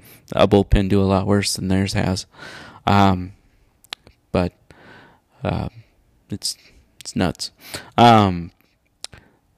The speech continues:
few things I did wanna mention that, um, are not Twins related, uh, but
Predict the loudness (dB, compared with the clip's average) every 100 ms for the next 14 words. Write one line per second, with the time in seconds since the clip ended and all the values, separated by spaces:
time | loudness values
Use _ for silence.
0 | _ -4 0 2 0 0 0 0 2 2
1 | 2 0 -2 -4 -4 -4 -6 -4 -2 0
2 | -4 -8 -6 -2 0 -2 -4 -10 -16 _
3 | _ _ _ _ _ _ _ _ _ _
4 | _ -20 -20 -20 _ _ _ -10 -2 0
5 | 2 2 2 -2 -18 -12 -4 -4 -2 0
6 | 0 -2 -8 -20 -20 -18 -4 0 0 0
7 | _ _ _ -20 -20 _ _ _ _ _
8 | _ -4 -2